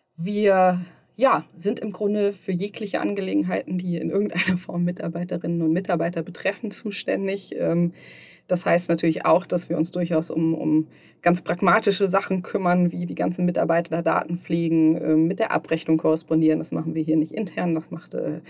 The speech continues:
quasi in Köln von Ströer, die Mutterfirma, was ganz angenehm ist meiner <laughs> Ansicht nach, aber natürlich sind wir da die Schnittstelle. Ja, dazwischen. Also gefühlt, äh,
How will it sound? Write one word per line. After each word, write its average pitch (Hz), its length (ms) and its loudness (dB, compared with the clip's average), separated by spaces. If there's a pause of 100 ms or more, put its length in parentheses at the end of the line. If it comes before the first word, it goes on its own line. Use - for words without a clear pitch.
(240)
quasi 156 320 -4
in 156 140 -2
Köln 165 420 0
von - 220 -12
Ströer, 202 420 2
die 175 120 -2
Mutterfirma, 180 720 2 (500)
was - 160 -8
ganz - 160 -12
angenehm 170 400 2
ist 170 180 2
meiner 185 260 4
<laughs> 175 120 2
Ansicht 196 340 2
nach, 185 280 2
aber 175 180 2
natürlich 190 460 2
sind 190 160 -4
wir 170 100 2
da 160 120 2
die 165 120 -2
Schnittstelle. 214 600 4 (560)
Ja, 165 280 -2 (520)
dazwischen. 220 680 -2 (640)
Also 208 220 2
gefühlt, 233 520 2
äh, - 220 0